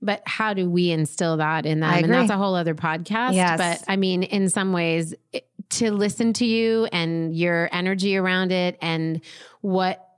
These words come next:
Speaker 1: you're sharing with all the listeners and the way you're inspiring through your own story, like, I'm kinda glad that your parents didn't give you
Speaker 2: Yeah.
Speaker 1: a silver spoon, 'cause
Speaker 2: Yeah.
Speaker 1: now we have people in the world like you who are saying,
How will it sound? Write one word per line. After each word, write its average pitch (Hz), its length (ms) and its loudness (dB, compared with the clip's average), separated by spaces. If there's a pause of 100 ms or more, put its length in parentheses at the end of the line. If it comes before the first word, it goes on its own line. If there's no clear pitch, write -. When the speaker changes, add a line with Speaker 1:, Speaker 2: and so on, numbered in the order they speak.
(120)
Speaker 1:
you're 185 380 0
sharing 175 480 0
with 170 220 -2
all 170 320 2
the 170 100 0
listeners 190 800 -2
and 165 160 -2
the 165 60 0
way 165 160 0
you're 160 200 0
inspiring 160 680 0
through 196 160 -2
your 170 100 2
own 170 160 0
story, 190 560 0 (320)
like, 214 100 -6
I'm 202 160 0
kinda 233 280 -4
glad 233 460 -4
that 160 140 -8
your 170 100 -10
parents 156 340 -6
didn't 160 240 -6
give 165 120 -4
you 156 100 2
Speaker 2:
Yeah. 190 160 6
Speaker 1:
a - 20 0
silver 156 260 2
spoon, 160 380 0
'cause 175 140 0
Speaker 2:
Yeah. 170 180 4
Speaker 1:
now 180 100 0
we 175 120 2
have 165 420 -4 (300)
people 202 320 -2
in 175 80 2
the 175 100 0
world 160 280 0
like 170 240 -4
you 165 280 2
who 165 180 -2
are 165 80 0
saying, 170 460 -4